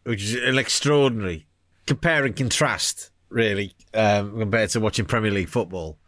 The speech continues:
which I'd been really spoilt with, I suppose, over many years watching the, well, top level football, watching Everton, uh, even though some of the time it was absolute pish, but, or a lot of the time it was absolute pish to be, to be precise. But, you know, you go there and, and they ended up signing, I think at one stage they had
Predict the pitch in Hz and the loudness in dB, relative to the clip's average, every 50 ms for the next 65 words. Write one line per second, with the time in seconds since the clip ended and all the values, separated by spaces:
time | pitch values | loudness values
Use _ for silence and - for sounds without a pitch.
0 | _ - - - - - - - 113 98 90 117 110 120 147 147 101 90 - - | _ -20 -20 -12 -8 -4 0 0 0 2 2 0 2 2 0 0 0 -2 -2 0
1 | - 147 135 117 101 85 87 90 85 - 92 78 92 82 92 87 85 87 90 82 | 2 2 2 2 0 -2 -6 -10 -8 -6 -6 -6 -6 -6 -4 -4 -4 -4 -6 -6
2 | 107 101 95 92 90 98 95 90 90 90 90 90 90 87 95 92 - - 104 95 | -6 -6 -4 -4 -4 -4 -6 -6 -6 -6 -6 -6 -6 -8 -10 -12 -12 -12 -12 -10
3 | 92 90 92 92 92 90 85 90 92 87 90 - - 123 - 104 98 90 90 80 | -10 -8 -8 -8 -8 -10 -10 -12 -12 -12 -8 -4 -4 -4 -2 -2 -4 -4 -4 -6
4 | - 95 80 85 90 87 92 90 - 95 95 92 87 87 85 87 78 _ - - | -8 -10 -8 -6 -6 -6 -6 -6 -6 -6 -6 -6 -6 -8 -12 -16 -18 _ -20 -20
5 | - - - - - - - - 87 90 92 98 98 85 90 90 87 85 - - | -20 -16 -16 -16 -16 -16 -10 -6 -4 -4 0 0 0 0 0 0 -2 -2 -2 -4
6 | 101 90 90 82 76 - 95 87 82 87 80 85 82 - - - - 85 90 82 | -4 -4 -4 -4 -2 -2 -2 0 -2 -2 -4 -4 -6 -6 -6 -8 -12 -12 -12 -12
7 | - _ _ _ - - 110 101 80 - - - - 117 110 107 - _ _ _ | -14 _ _ _ -8 -4 -2 -2 -2 -2 -4 -2 0 0 0 0 -2 _ _ _
8 | _ _ - - - 113 110 107 127 135 127 110 107 - - 92 - - 85 87 | _ _ -12 -2 2 2 4 4 2 0 0 -2 -2 -2 -2 -2 -2 -4 -6 -8
9 | 85 92 - - - 98 92 78 - 92 82 - - 80 87 85 78 82 - _ | -8 -8 -8 -8 -10 -10 -10 -6 -6 -6 -6 -6 -6 -6 -6 -6 -8 -8 -14 _
10 | _ _ - - 95 - 101 92 76 80 - 101 90 80 - - - - - - | _ _ -20 -18 -12 -8 -8 -8 -8 -6 -6 -4 -4 -4 -6 -10 -14 -12 -12 -10
11 | - - 135 135 151 139 131 127 120 143 147 143 127 113 113 104 104 107 107 98 | -4 -2 0 0 0 0 0 0 0 0 0 0 2 2 2 2 2 0 -2 -2
12 | 113 107 117 123 127 127 117 113 110 - - - - 101 95 95 92 90 87 80 | -2 0 2 2 2 0 0 -2 -2 -2 -2 0 0 2 2 2 0 -2 -2 -2
13 | 110 98 87 87 80 98 98 101 98 87 - - 95 85 85 82 78 - 92 80 | -4 -6 -6 -6 -4 -4 -2 -2 -2 -4 -4 -2 -2 -2 -2 -4 -4 -4 -4 -2
14 | 78 90 87 82 76 | 0 0 -2 -2 -4